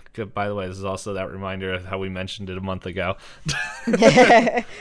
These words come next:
Speaker 2: Our month anniversary of reminding each other of plans. <laughs>
Speaker 1: Yeah. So, um,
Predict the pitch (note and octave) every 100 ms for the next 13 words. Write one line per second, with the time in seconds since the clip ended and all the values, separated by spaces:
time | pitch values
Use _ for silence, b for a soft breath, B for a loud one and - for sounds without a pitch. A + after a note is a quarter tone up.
0 | E4+ B3+ D4+ D#4+ A#3 A3+ B3+ - F3 E3+
1 | F3+ F#3+ F#3+ D#3+ D3+ E3+ D#3+ D#3 - G#3
2 | F#3 E3 F3 - - - D#4+ A#4 - A4
3 | - G2+ G2 G2 b b b b b b
4 | b b b b b - - D#2+ D#2 D#2+
5 | - - - - - b b b b b
6 | - E2 E2 E2 D#2+ E2